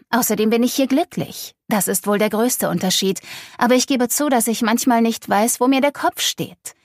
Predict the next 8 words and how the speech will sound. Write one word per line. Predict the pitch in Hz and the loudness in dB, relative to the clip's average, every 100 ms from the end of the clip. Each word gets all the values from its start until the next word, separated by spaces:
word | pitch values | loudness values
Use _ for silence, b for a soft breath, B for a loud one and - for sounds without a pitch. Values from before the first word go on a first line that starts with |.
| B B | B B
Der | 196 | 0
schreckliche | 185 - 196 233 208 202 | 0 0 0 2 2 2
Sturm | - - 226 254 226 | 0 0 2 4 4
und | 175 | 0
die | - | -2
Schäden | 165 214 196 214 | 0 2 2 4
am | 190 220 | 4 4
Hotel. | 220 - 269 254 | 2 0 0 0